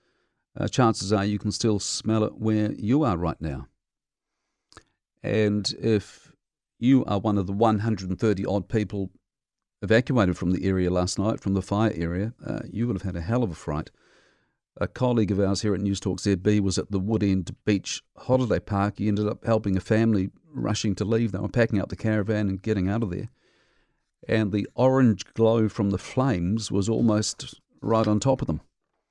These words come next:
So the fire's gone through two hundred hectares. I gather if you measure the distance, it stretches about five kilometres, and the flames went about six metres into the air. No wonder it was an orange glow over the caravan that I just mentioned.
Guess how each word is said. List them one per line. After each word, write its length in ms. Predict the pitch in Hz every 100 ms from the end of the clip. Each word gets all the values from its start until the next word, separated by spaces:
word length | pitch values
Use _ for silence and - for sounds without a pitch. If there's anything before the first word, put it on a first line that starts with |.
| _ _ _ _ _ _ _ _ _
So 140 | - 127
the 80 | 98
fire's 320 | 139 165 165
gone 200 | 170 147
through 200 | 151 131
two 300 | - 147 113
hundred 280 | 117 104 90
hectares. 640 | 135 123 92 82 143 - - _ _ _ _ _ -
I 120 | 104
gather 340 | 101 113 110 110
if 120 | -
you 80 | 104
measure 260 | 107 104
the 120 | 90 95
distance, 480 | 107 - - -
it 80 | -
stretches 540 | - 117 - - 95 90
about 180 | 92
five 300 | - 98 92
kilometres, 500 | - 113 95 82 92
and 140 | - 95
the 20 |
flames 420 | - 123 113 -
went 180 | 113 104
about 220 | 104 107
six 280 | - - -
metres 320 | 110 98 87
into 200 | 92 85
the 300 | 73 73 80
air. 120 | - 69
No 160 | 113
wonder 240 | 110 98 95
it 100 | -
was 200 | 92 - _ _ _ _ _ _ _ _ _ _ -
an 120 | 90
orange 460 | 117 110 95 87
glow 360 | - 110 98 92
over 220 | 101 90
the 80 | 92
caravan 460 | 117 110 101 87 87
that 100 | 90
I 20 |
just 160 | 87
mentioned. 480 | 113 131 123 127 -